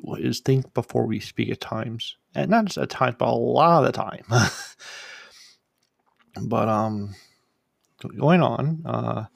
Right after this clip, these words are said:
that'll be a topic for, for another time anyway. Uh, <laughs> well, I'm trying to, to work towards not going off into tangents like I normally do.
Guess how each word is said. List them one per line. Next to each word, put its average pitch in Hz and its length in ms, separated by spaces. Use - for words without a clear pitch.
that'll 123 160
be 127 80
a - 20
topic 117 280
for, 120 160
for 117 200
another 117 240
time - 240
anyway. 117 380
Uh, - 400
<laughs> - 140
well, 117 280
I'm 120 140
trying 135 220
to, 131 200
to - 160
work 120 220
towards 110 420
not 156 220
going 131 160
off 135 200
into 143 160
tangents 117 720
like 113 160
I 131 100
normally 123 460
do. - 240